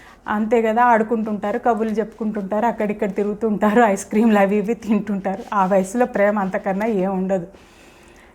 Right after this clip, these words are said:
కాకపోయినట్లయితే మిగతా సంఘం దృష్టిలో మాత్రం అలా ఉండదు కదా, ఈ అమ్మాయి ఏంటో, ఆ, అదైపోయింది ఇదైపోయింది అని అనుకుంటారు. అసలు మంగపతి లాంటి వ్యక్తి,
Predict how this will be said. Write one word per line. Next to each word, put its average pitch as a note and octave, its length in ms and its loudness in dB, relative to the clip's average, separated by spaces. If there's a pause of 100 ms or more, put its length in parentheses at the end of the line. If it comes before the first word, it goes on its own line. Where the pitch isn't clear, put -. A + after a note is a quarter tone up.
(220)
కాకపోయినట్లయితే D4+ 1300 2 (1400)
మిగతా D4 540 6 (380)
సంఘం C4+ 440 2
దృష్టిలో C4+ 400 0
మాత్రం B3+ 400 0
అలా A#3 220 2
ఉండదు A3+ 420 -2
కదా, A3 200 -2
ఈ A3 160 -2
అమ్మాయి G#3+ 340 0
ఏంటో, G#3+ 460 -2 (160)
ఆ, G3+ 300 -2
అదైపోయింది G3+ 600 -2
ఇదైపోయింది G3+ 500 -4
అని G#3+ 120 -2
అనుకుంటారు. G#3 520 -2 (360)
అసలు C#4 220 4
మంగపతి C#4+ 720 2
లాంటి C4 400 2
వ్యక్తి, A#3+ 840 -2